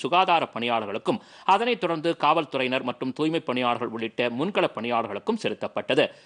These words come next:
பின்னர் மூத்த குடிமக்களுக்கு முன்னுரிமை அடிப்படையில் இந்த தடுப்பூசி செலுத்தப்பட்டு வருகிறது. இந்நிலையில் இணை நோய் பாதிப்புடையவர்கள் உட்பட நாற்பத்து ஐந்து வயதிற்கு மேற்பட்ட அனைவருக்கும்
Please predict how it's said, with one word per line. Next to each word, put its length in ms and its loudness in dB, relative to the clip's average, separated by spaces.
பின்னர் 280 6
மூத்த 300 0
குடிமக்களுக்கு 680 -2
முன்னுரிமை 460 2
அடிப்படையில் 520 0
இந்த 300 0
தடுப்பூசி 500 -4
செலுத்தப்பட்டு 640 0
வருகிறது. 500 2
இந்நிலையில் 600 4
இணை 240 2
நோய் 220 0
பாதிப்புடையவர்கள் 680 0
உட்பட 320 2
நாற்பத்து 540 2
ஐந்து 200 0
வயதிற்கு 360 -2
மேற்பட்ட 440 -2
அனைவருக்கும் 560 -2